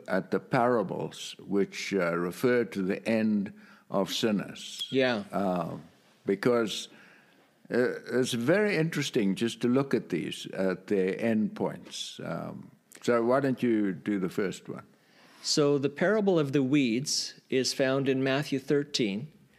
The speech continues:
Speaker 2: uh, twenty-four to thirty, and then thirty-six to forty-three. But I'm just gonna pick up the last few verses starting at forty-one.
Speaker 1: Yeah.
Speaker 2: "The Son of Man will send his angels,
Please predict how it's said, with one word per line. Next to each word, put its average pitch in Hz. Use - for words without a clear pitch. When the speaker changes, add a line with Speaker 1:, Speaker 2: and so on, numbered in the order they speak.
Speaker 2:
uh, 90
twenty-four 156
to 143
thirty, 143
and 127
then 127
thirty-six 151
to -
forty-three. 135
But 113
I'm 143
just 165
gonna 156
pick 160
up 147
the 139
last 135
few 139
verses 135
starting 123
at 113
forty-one. 117
Speaker 1:
Yeah. 90
Speaker 2:
"The 139
Son 175
of 196
Man 151
will 139
send 165
his 156
angels, 147